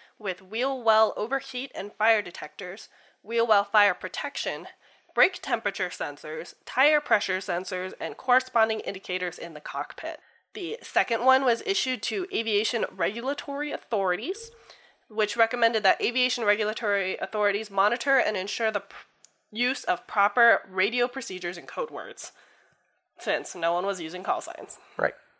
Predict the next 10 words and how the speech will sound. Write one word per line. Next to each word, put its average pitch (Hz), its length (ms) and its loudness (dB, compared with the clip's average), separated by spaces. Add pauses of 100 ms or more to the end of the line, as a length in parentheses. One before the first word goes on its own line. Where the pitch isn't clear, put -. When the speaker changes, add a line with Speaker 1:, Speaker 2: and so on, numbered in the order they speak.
(560)
Speaker 1:
They 208 220 -4
also 320 460 6 (580)
recommended 196 840 -2
that 185 320 2 (380)
aviation 226 440 -4
regulatory 208 800 -2
authorities 185 680 -6
monitor 226 520 -4
and 220 180 -2
ensure, 196 460 -6